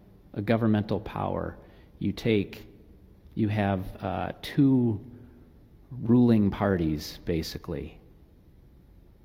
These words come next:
right? And you take one of those parties and you sprinkle in some Christian values, and you take the other party and you sprinkle in some different Christian values.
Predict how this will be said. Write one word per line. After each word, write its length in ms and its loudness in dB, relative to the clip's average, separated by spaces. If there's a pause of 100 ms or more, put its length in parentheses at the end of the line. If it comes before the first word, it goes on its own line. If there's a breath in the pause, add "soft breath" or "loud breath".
(240)
right? 320 -2 (220)
And 140 -2
you 80 -2
take 240 -2
one 340 0
of 80 0
those 220 4
parties 500 0
and 100 -2
you 120 -2
sprinkle 480 -6
in 340 -2
some 220 -8
Christian 420 -6
values, 640 -6 (540 loud breath)
and 80 0
you 80 2
take 320 0
the 120 0
other 200 4
party 400 0
and 100 2
you 120 0
sprinkle 420 -4
in 80 2
some 220 -4
different 280 -2
Christian 380 -12
values. 640 -10